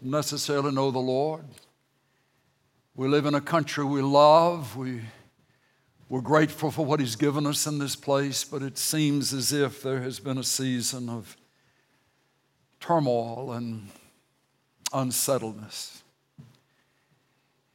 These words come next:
It, it's an honest question. Is there a word from the Lord?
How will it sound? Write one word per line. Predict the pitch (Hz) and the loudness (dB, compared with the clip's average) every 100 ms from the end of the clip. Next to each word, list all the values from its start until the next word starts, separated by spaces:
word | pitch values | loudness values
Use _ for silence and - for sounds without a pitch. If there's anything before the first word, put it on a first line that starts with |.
| _ _ _ _ - | _ _ _ _ -6
It, | 135 139 | -4 -2
it's | 143 - | -4 -2
an | 151 - | 0 6
honest | 180 180 151 - - | 8 8 4 -2 -6
question. | - 156 139 - - - - - _ _ _ _ _ _ _ _ _ _ _ _ _ _ - | -2 2 2 -2 -12 -14 -16 -20 _ _ _ _ _ _ _ _ _ _ _ _ _ _ -8
Is | 143 117 | -6 -2
there | 139 | 0
a | 143 | 0
word | 127 160 135 117 | 2 2 2 -4
from | - 127 | -10 -10
the | 113 | -8
Lord? | 123 131 117 98 | -6 -8 -8 -14